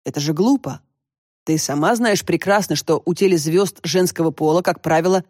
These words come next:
не складывается семейная жизнь. Или разрушается. Тебе это надо?» Ничего не разрушается, когда люди с уважением относятся друг к другу. Ты всегда относился к моей работе как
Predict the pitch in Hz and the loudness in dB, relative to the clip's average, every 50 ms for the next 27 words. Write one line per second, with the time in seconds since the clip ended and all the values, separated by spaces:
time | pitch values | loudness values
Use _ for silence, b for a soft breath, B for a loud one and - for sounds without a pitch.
0 | _ _ 175 196 202 185 - - 180 170 156 156 151 165 180 185 185 214 208 - | _ _ -2 0 0 -2 -2 0 0 2 2 2 2 2 2 2 2 0 -2 -2
1 | 208 185 160 143 139 147 170 208 208 226 220 139 98 - - _ _ _ _ _ | -2 0 0 0 0 0 0 0 -2 -4 -6 -8 -8 -12 -18 _ _ _ _ _
2 | _ _ _ _ _ _ - 151 160 165 175 196 220 254 240 302 311 - - - | _ _ _ _ _ _ 0 2 2 2 2 2 0 0 0 -2 -2 -4 -4 -8
3 | 98 80 - - - - - - - _ _ _ _ _ _ _ _ _ _ _ | -10 -10 -12 -12 -14 -14 -12 -14 -18 _ _ _ _ _ _ _ _ _ _ _
4 | _ _ _ - 147 143 156 156 147 151 160 156 185 220 226 175 151 - _ _ | _ _ _ -8 -4 0 2 2 2 2 0 0 0 0 -2 -4 -8 -12 _ _
5 | _ _ _ _ _ _ _ _ _ _ _ _ _ _ - 175 185 190 185 - | _ _ _ _ _ _ _ _ _ _ _ _ _ _ -4 -2 -2 -2 -2 -4
6 | - 214 196 202 220 202 175 147 143 143 143 156 156 - - - 220 214 185 160 | -4 -4 -2 -2 0 0 0 -2 -2 -4 -6 -6 -6 -6 -6 -4 -2 -2 -2 -2
7 | - - - - - 147 156 151 160 160 185 220 196 175 151 - - 170 160 170 | -4 -6 -8 -8 -6 -4 -2 0 0 2 0 0 0 -2 -2 0 0 0 0 0
8 | 185 185 175 190 214 190 156 127 127 - - 160 - - - 151 151 147 - - | 0 -2 0 0 0 0 0 0 -2 -4 -6 -8 -6 -4 -4 -4 -2 -4 -6 -10
9 | - - 151 151 151 143 143 139 147 147 143 120 - - - - - _ _ _ | -12 -10 -6 -6 -6 -6 -8 -12 -12 -10 -10 -10 -12 -14 -18 -20 -20 _ _ _
10 | _ _ _ _ _ _ _ _ - 175 165 170 160 - - - - 180 170 165 | _ _ _ _ _ _ _ _ 0 2 2 2 2 -2 -4 -4 -4 -4 -4 -2
11 | 160 202 190 180 - - 143 - - 196 202 - - 180 165 - - - - 151 | -2 -2 -2 -2 -4 -6 -10 -8 -4 -4 -4 -4 -4 -4 -6 -6 -6 -6 -4 -4
12 | 151 151 151 156 147 147 143 151 180 175 - - - - 156 - | -2 -2 -2 -2 -2 -2 -2 -2 -2 -2 -2 -4 -6 -6 -6 -6